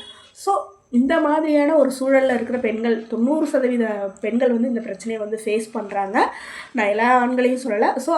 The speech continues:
அப்படி நம்ம இருக்கும்போது நமக்கு வந்து என்ன யோசிப்போம் அப்படின்னா, வீட்ல இருந்தே நம்ம ஏதாவது ஒரு ஜாப் பண்ணி, நம்ம ஒரு நூறு ரூபாயாவது, ஒரு நாளைக்கு நூறு ரூபா கிடைச்சா கூட போதுமே, நம்ம தேவைகளை நம்மளே பூர்த்தி பண்ணிக்கலாம் அப்படின்னு சொல்லிட்டு நம்ம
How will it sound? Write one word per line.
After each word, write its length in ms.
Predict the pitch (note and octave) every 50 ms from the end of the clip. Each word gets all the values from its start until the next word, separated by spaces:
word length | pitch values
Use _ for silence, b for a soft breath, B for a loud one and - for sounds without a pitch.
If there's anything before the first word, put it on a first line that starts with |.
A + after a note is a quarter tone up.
| -
அப்படி 680 | - A3 A3 - - _ _ _ - E4+ E4 D#4+ D4 C4+
நம்ம 220 | B3+ C#4 B3 A#3+ A3
இருக்கும்போது 560 | A3+ A#3+ B3+ D4 - D4 C4 A#3+ B3 C4 C#4+
நமக்கு 400 | B3 G#3+ G#3+ A#3 A#3 - - B3
வந்து 180 | A3+ A3+ C#4+
என்ன 380 | C4 A3+ A#3 B3 C4+ C4+ B3+ A#3
யோசிப்போம் 440 | A3 A3+ A#3+ A#3+ - C4 - B3 A3
அப்படின்னா, 300 | G#3+ G#3+ G#3 A3 C4 B3+
வீட்ல 300 | A#3 B3+ D4+ E4 - D4+
இருந்தே 180 | B3+ A#3 B3 D4
நம்ம 180 | C#4 A#3 G#3+
ஏதாவது 300 | G#3 G3+ G#3 A#3+ D#4 E4+
ஒரு 140 | D4+ C4+ A#3
ஜாப் 360 | G3+ G#3+ A3 G#3 G#3+ A#3+ A#3 - - -
பண்ணி, 280 | A3+ G3+ G3+ A3 A3+ A#3 A3+ B B B B B B
நம்ம 180 | - G#3+ G#3+ G#3
ஒரு 380 | G#3 G#3+ G#3 G3+ G3 G3 G3+ G#3+
நூறு 180 | G#3 G#3 G#3+
ரூபாயாவது, 500 | G#3 G#3 G#3+ G#3+ G#3+ G#3+ A#3 C4 D4 C#4+
ஒரு 140 | B3+ G#3+ -
நாளைக்கு 300 | G#3 G#3+ A#3+ C#4+ C#4+ A#3+
நூறு 180 | A#3 B3+ C#4+ C#4+
ரூபா 140 | D#4 D#4
கிடைச்சா 300 | D4 C#4+ B3 A#3 - A#3+
கூட 120 | A#3 A3+ A3+
போதுமே, 440 | A3 A3+ G#3+ G#3+ G#3 G#3 G#3 G#3 G3+
நம்ம 200 | G3+ G3 G#3 G#3+
தேவைகளை 420 | G#3+ G#3+ A3 A#3 A#3 A3+ A#3 A3+
நம்மளே 260 | G3+ G3 G3+ G#3+ A3
பூர்த்தி 300 | A3+ - A#3+ A3+ - B3
பண்ணிக்கலாம் 480 | A3+ A3 G#3 G#3 F#3+ G3 G3+ G#3+ G#3+ -
அப்படின்னு 300 | - C4+ B3+ A3+ A3+ A#3+
சொல்லிட்டு 300 | A#3 A#3+ A3 G#3 A3 C4+
நம்ம 320 | C4+ A3+ G#3 G#3 B3+ -